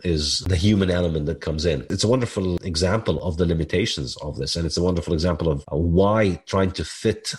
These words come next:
human action and economics into mathematical equation. And many people would say, "Well, you know, without math, we wouldn't be able to understand the things." And I think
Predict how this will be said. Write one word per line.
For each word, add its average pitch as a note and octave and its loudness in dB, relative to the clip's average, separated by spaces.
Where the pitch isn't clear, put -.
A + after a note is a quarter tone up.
human G2 2
action E2+ -2
and D2 -4
economics D#2+ -4
into D2 -2
mathematical E2 0
equation. D2+ 0
And C3+ 4
many D3+ 4
people C#3 0
would A#2 2
say, B2+ 2
"Well, A#2+ 4
you A#2+ 2
know, A#2 2
without A#2 2
math, A2+ 0
we G2 0
wouldn't F#2+ -2
be F2+ 0
able F2 0
to F2 -2
understand F2+ -2
the C2 -6
things." D2+ -4
And D#2+ -2
I E2 0
think E2+ -6